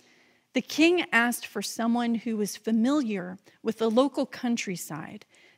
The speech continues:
to come and work with the falcon. And so a local farmer was brought in. In less than an hour of the farmer being there,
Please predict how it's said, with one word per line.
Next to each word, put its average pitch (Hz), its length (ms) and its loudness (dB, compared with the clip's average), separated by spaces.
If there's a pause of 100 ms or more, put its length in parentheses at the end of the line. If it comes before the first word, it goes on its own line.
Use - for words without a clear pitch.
to - 180 -8
come 277 400 2
and 214 380 -2
work 220 400 -2
with - 160 -10
the 185 80 -8
falcon. - 560 -8
And 208 160 -4
so 247 420 2 (240)
a 240 120 2
local 294 440 4
farmer 196 720 0 (220)
was 214 240 -2
brought 196 340 2
in. 180 400 -10 (1800)
In 220 140 0
less 285 460 -2
than 277 180 2
an 214 160 2 (220)
hour 285 460 -6 (440)
of 220 160 0
the 202 100 -6
farmer 262 420 0
being 202 380 -4
there, - 340 -18